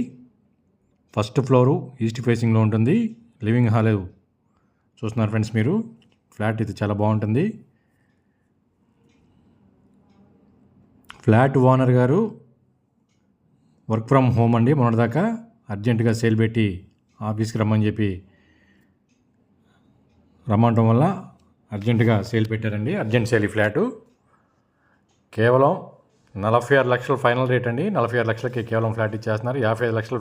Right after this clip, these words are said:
ఫ్లాట్ అండి ఇది. ఫ్లాట్ వాల్యూ త్రిబుల్ బెడ్‌రూమ్ విజయవాడ హైదరాబాద్ నేషనల్ హైవేకి గుంటుపల్లిలో చాలా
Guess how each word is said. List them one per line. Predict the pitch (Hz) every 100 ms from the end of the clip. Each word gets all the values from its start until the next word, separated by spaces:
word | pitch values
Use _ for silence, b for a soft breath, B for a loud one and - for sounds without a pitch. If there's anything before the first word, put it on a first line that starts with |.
| 113
ఫ్లాట్ | 110 110
అండి | 107 107
ఇది. | 180 208
ఫ్లాట్ | 120 104 101
వాల్యూ | 107 107 156 220 - b b b b b b b b _ -
త్రిబుల్ | 110 120
బెడ్‌రూమ్ | 120 110 135 202 214 - - _ _ _ _ _ _ _
విజయవాడ | 107 110 139 127
హైదరాబాద్ | 123 120 120 113 110
నేషనల్ | 110 117 110
హైవేకి | 110 110 190 170 117
గుంటుపల్లిలో | 120 117 117 117 165 208 202 _ _ _ _ _ _ _ _ _ _ _ _ _ _ _ _ _ _ _ _ _ _ _
చాలా | - 104